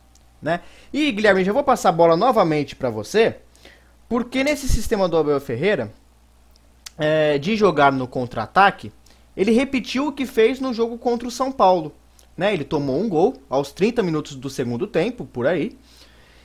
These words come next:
e também não teve uma, uma, uma postura ofensiva pra poder reagir. Você acha que foi mais ou menos a, a, o mesmo estilo de jogo que ele fez na final do Paulista?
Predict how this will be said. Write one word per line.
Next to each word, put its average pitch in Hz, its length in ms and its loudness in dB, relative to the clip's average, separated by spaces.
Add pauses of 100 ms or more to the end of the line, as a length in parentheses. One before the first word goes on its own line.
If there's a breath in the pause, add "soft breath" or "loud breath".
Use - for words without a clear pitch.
(100)
e 262 140 -2
também 247 340 2
não 262 160 -2
teve 208 380 4
uma, 196 840 0
uma, 165 920 0 (880)
uma 185 160 4
postura 208 480 2
ofensiva 208 540 0
pra 214 180 2
poder 208 360 4
reagir. 190 500 0 (500 soft breath)
Você - 180 -2
acha 277 320 2
que 220 460 -4
foi 214 220 4
mais 233 260 0
ou 220 80 2
menos 202 560 -2
a, 156 440 2
a, 151 200 -2
o 180 60 0
mesmo 233 280 2
estilo 220 300 -6
de 185 140 -6
jogo 185 300 4
que 190 120 -4
ele 156 120 -2
fez 170 360 -6
na 156 140 0
final 147 240 -2
do - 80 -10
Paulista? 143 500 -4